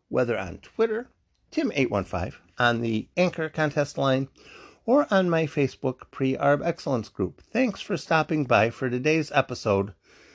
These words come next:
and pray for rain, and ask me questions if I was confusing. As I look outside, I, I think I did this couple, uh, couple episodes ago. Here we go.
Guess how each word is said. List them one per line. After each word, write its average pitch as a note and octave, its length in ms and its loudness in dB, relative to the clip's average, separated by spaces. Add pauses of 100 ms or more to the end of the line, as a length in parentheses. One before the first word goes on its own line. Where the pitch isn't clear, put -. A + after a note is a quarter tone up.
(1500)
and C#3+ 200 6
pray C#3 520 6
for A#2+ 360 2
rain, G#2 640 0 (520)
and A#3+ 160 -2
ask C3 280 -4
me F#3 80 -4
questions A2+ 680 -8
if F#3 160 -10
I D#2 160 -14
was F2+ 180 -14
confusing. G#3 640 -10 (1600)
As F3+ 100 0
I A3 140 6
look G#3 220 4
outside, D3+ 340 4
I, G3+ 180 6
I F#3 100 8
think F3+ 220 2
I D#3 60 4
did C3 180 2
this A#2 180 -2
couple, A2+ 380 -2
uh, F#2+ 300 4 (760)
couple A#2 340 -6
episodes F2 460 -4
ago. F2 200 -6
Here A2+ 160 -4
we G2+ 80 0
go. F2 140 -2